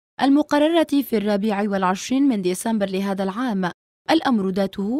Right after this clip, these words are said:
الذي دعا إليه مجلس الأمن في بيان له الثلاثاء، وحث فيه الدول الأعضاء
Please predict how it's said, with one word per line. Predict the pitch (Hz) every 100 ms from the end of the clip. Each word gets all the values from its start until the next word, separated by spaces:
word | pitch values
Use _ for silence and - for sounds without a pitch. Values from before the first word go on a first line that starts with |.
| -
الذي | 208 196 202
دعا | 202 190 -
إليه | 190 185 269
مجلس | 254 202 185 -
الأمن | 190 - 233 311
في | - 220
بيان | 185 185 190
له | 185 185
الثلاثاء، | 185 - 180 185 226 302 - _ _ -
وحث | 262 349 - 254
فيه | 233 226 208
الدول | 175 196 190
الأعضاء | 190 185 190 269 254